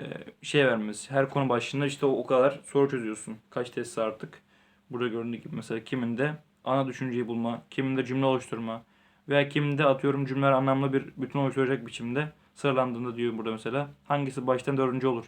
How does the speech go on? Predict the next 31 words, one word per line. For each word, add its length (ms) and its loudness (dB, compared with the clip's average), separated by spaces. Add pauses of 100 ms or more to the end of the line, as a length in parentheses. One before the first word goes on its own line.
gibi 260 -2 (280)
soru 220 -4
şıkları, 500 -8 (120)
sıralama 540 -2
gene 280 -4
bunlar. 340 -4 (600)
Ee, 280 -6 (180)
bu 100 -2
şekilde 320 -2
de 80 -4
vermişler. 440 -2 (680)
Arkadaşlar 480 2
bence 320 2 (300)
ben 160 -2
bu 80 -6
kitabı 240 0
çok 200 -2
para 160 4
verdim 180 6
hatırlamıyorum. 540 0 (520)
Ee, 100 -10
mutlaka 420 2
almalısınız. 680 2
Bende 360 4
bunun 280 2 (120)
şu 160 0
an, 160 2 (400)
e, 220 -4
bulamadım 360 0
yalnız. 420 -6
E, 200 -2